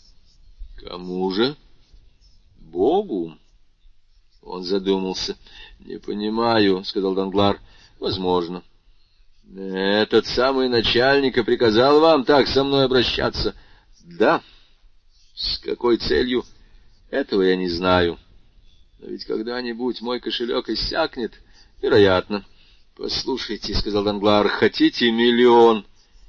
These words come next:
«Нет». «Два миллиона?» «Нет». «Три миллиона, четыре. Ну, хотите четыре, я вам их отдаю с условием, что вы меня отпустите».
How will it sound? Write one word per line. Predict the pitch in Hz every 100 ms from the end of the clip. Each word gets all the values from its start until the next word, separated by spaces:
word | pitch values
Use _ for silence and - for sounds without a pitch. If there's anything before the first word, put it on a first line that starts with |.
| _ _
«Нет». | - 82 - - - _ - - _ - -
«Два | - 101 123 113
миллиона?» | 101 98 95 98 98 95 90 - _
«Нет». | - - - - _ _ _ _ _ _ _ _
«Три | 113 117
миллиона, | 110 101 104 110 113 107 92
четыре. | - - 113 - 131 131 120 95 - _ _ - -
Ну, | 139
хотите | 143 143 - 160 151 143
четыре, | - - 143 139 123 107
я | 123 156
вам | 156 156
их | 156 160
отдаю | 147 160 170 175 151
с | 147
условием, | 147 - - 165 160 147
что | - 143
вы | -
меня | 160 165 170 156
отпустите». | - - - 143 - - 131 - 123